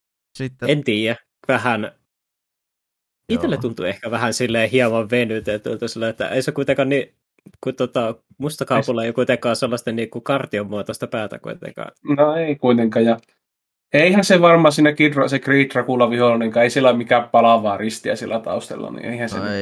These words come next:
Speaker 3: niin.
Speaker 1: sentään.
Speaker 3: Niin.
Speaker 2: Mm.
Speaker 1: Mutta on se silti nyt vähän, vähän niinku sillai kyseenalaistettava, että
Speaker 3: No pitää, pitäähän sitä vähän olla, mistä, mistä keuhkata.
Speaker 1: Joo.
Speaker 2: Mm.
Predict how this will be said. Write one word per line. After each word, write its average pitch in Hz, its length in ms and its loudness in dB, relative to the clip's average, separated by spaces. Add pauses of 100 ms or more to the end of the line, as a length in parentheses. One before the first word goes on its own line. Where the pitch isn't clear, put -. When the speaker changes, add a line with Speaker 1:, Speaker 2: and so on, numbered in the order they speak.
Speaker 3:
niin. - 20 -8
Speaker 1:
sentään. 82 420 -8 (720)
Speaker 3:
Niin. 113 380 -6
Speaker 2:
Mm. 110 80 -14 (560)
Speaker 1:
Mutta 117 240 -2
on 113 220 -2
se 156 120 -4
silti 139 380 -4
nyt 117 160 -4
vähän, 117 280 -2
vähän 113 320 -2
niinku 110 180 -10
sillai 101 360 -8
kyseenalaistettava, 101 1040 -8
että 120 220 -10 (2250)
Speaker 3:
No 117 140 6
pitää, 120 580 4
pitäähän 135 360 4
sitä 120 180 4
vähän 113 320 6
olla, 110 260 2
mistä, 135 340 -4 (200)
mistä - 200 -4
keuhkata. - 500 -2 (580)
Speaker 1:
Joo. 95 200 -6
Speaker 2:
Mm. 123 200 -2